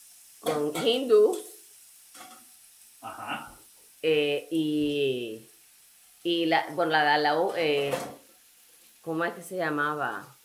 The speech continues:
Speaker 1: Ah, Lavanya, que era de la India, que era mi vecina. Eh, ella era hindú. Y,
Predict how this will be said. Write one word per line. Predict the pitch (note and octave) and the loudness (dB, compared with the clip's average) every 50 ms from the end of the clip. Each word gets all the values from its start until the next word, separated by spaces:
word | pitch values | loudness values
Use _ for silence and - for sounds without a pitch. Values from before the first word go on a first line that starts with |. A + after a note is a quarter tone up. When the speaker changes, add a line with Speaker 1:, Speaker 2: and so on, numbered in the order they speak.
| _ _ _ _ - - - _ _ _ - | _ _ _ _ -20 -20 -20 _ _ _ -4
Speaker 1:
Ah, | - D#3 D#3+ D#3+ D3 C#3 C3 B2 - - - - - | 2 4 4 4 4 2 0 -4 -8 -16 -18 -8 0
Lavanya, | E3 F3+ F#3 F3+ E3+ D#3 C#3+ C#3 C3 A#2+ A#2+ B2 C3+ - - | 2 4 4 4 4 2 0 -2 -6 -8 -10 -14 -18 -10 -4
que | E3 D3+ D3 | 0 0 2
era | C#3+ D3 D3+ D3+ | 2 2 0 2
de | D#3+ E3 | 2 2
la | E3 D#3+ D#3 | 2 2 0
India, | D#3+ D#3+ D3+ C#3+ C#3 C3 C#3 C#3+ B2+ C#3 - - _ - | -2 -2 -2 -4 -4 -4 -4 -6 -10 -12 -14 -18 _ -8
que | D3+ | -4
era | C#3 C#3 C#3 | -4 -2 -2
mi | D3 D3+ | 0 -2
vecina. | D3+ D3+ D#3+ D#3+ - - G3+ G#3 F#3 D#3+ C#3+ C3 C#3+ F3 F3+ - _ _ _ - _ - _ _ _ _ _ _ - - _ _ _ - - | -2 -2 -4 -6 -8 -6 -4 -2 -2 -2 -2 -4 -6 -6 -10 -16 _ _ _ -20 _ -20 _ _ _ _ _ _ -20 -20 _ _ _ -6 -2
Eh, | E3 E3 E3 D#3+ D#3 - | 0 0 2 2 0 0
ella | D#3 D#3 D3 D#3+ D#3+ | 0 0 0 0 0
era | D#3 E3 E3 E3 E3 | 2 2 2 2 2
hindú. | E3 D#3 D3+ D3 C#3+ C#3+ C#3 C3 - - - | 0 0 -2 -2 -2 -2 -2 -4 -4 -6 -6
Y, | D#3 D#3 D#3 D#3 D#3 D#3 D#3 D#3 D3+ D3 C#3+ C#3+ C#3 C#3 C3+ B2+ B2 B2 | -4 -4 -2 -2 -4 -4 -4 -2 -2 -2 -2 -2 -2 -2 -4 -4 -6 -10